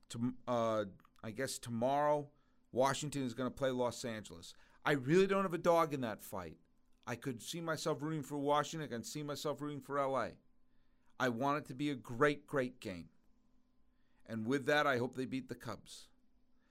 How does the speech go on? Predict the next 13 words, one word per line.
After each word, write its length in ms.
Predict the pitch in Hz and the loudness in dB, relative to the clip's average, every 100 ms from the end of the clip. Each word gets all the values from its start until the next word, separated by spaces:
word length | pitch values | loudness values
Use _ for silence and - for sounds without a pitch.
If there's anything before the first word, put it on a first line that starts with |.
| _ - - | _ -12 -2
I 120 | 120 | 0
want 260 | 139 170 | 2 0
the 80 | 165 | 0
World 320 | 151 165 165 | 2 4 2
Series 400 | - 165 175 185 | 0 -2 0 -2
to 80 | - | -4
be 120 | - | -4
the 200 | 123 123 - | -4 -6 -6
Indians 460 | 170 180 190 175 | -6 -4 -4 -6
versus 400 | - 151 - 127 - | -6 -8 -8 -10 -6
either 320 | 139 123 123 | -6 -4 -4
the 200 | 104 117 | -4 -2
Nationals 760 | 123 139 135 - 156 156 - | -2 -4 -6 -8 -8 -8 -10